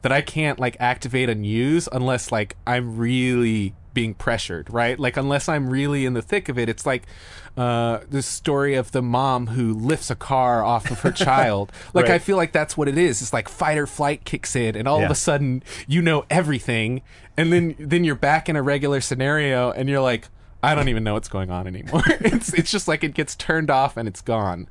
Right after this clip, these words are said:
Speaker 2: Yeah.
Speaker 1: Um, but it's interesting 'cause it's, like, those moments that you feel like, like, th-, 'cause that's what's gonna make or break it, right? It's like, uh, keeping up with the baseline easy stuff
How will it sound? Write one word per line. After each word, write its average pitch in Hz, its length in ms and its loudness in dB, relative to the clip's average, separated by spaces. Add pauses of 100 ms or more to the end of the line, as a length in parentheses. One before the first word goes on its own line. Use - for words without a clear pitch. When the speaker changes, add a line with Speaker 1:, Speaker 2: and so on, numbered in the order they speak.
Speaker 2:
Yeah. 120 260 0 (220)
Speaker 1:
Um, 98 540 -2 (720)
but 147 100 2
it's 170 120 -2
interesting 113 440 -2
'cause 143 160 -2
it's, 156 140 -2
like, 160 160 -2
those 175 260 2
moments 151 340 0
that 127 100 -4
you 127 120 -2
feel 127 300 -2
like, 113 360 -2 (540)
like, 123 220 -2 (120)
th-, - 200 -6
'cause 160 120 -2
that's 202 280 0
what's 165 180 -4
gonna 131 140 -2
make 127 280 -2
or 113 60 0
break 127 320 -2
it, 78 220 -12
right? 117 320 0
It's 117 220 -8
like, 110 300 -4 (640)
uh, 120 540 -4
keeping 160 400 -2
up 147 140 -2
with 143 140 -4
the 117 80 -2
baseline 120 600 -2
easy 131 280 -2
stuff - 540 -4